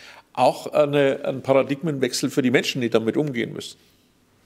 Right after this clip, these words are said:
Wenn Sie, was bei exponentiellen Kurven ja immer unheimlich gefährlich ist, aber wenn wir jetzt mal so eine Dekade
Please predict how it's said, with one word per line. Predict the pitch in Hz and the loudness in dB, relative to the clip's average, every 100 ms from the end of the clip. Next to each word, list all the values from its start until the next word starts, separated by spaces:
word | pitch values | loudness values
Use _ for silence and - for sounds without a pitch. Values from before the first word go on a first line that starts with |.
| _ _ - - - - - _ _ _ _ _ _ _ _ | _ _ -20 -20 -20 -20 -20 _ _ _ _ _ _ _ _
Wenn | 113 139 | 2 2
Sie, | 139 160 143 143 143 - - - - _ _ _ _ | 4 4 6 4 2 -4 -16 -20 -20 _ _ _ _
was | - 120 - - - _ | -6 -2 -2 -4 -10 _
bei | - 120 110 - - _ _ _ _ - | 2 4 2 -2 -16 _ _ _ _ -6
exponentiellen | 120 - 127 113 131 131 | -6 -2 -2 2 2 2
Kurven | 117 143 143 120 123 | 0 2 2 0 2
ja | 117 | 2
immer | - 127 113 | 2 0 0
unheimlich | - 165 117 113 104 | -2 -2 -2 -2 -6
gefährlich | 117 - 123 110 - | -2 0 2 0 -4
ist, | - - | -12 -12
aber | 101 107 - | -10 -12 -8
wenn | 110 | -2
wir | 113 | 0
jetzt | 101 - | -2 0
mal | 110 104 - _ _ _ | 2 0 -6 _ _ _
so | 117 104 101 - | -8 -8 -8 -4
eine | - 113 107 | -2 0 -2
Dekade | 110 - 110 117 127 131 | -6 0 4 4 2 0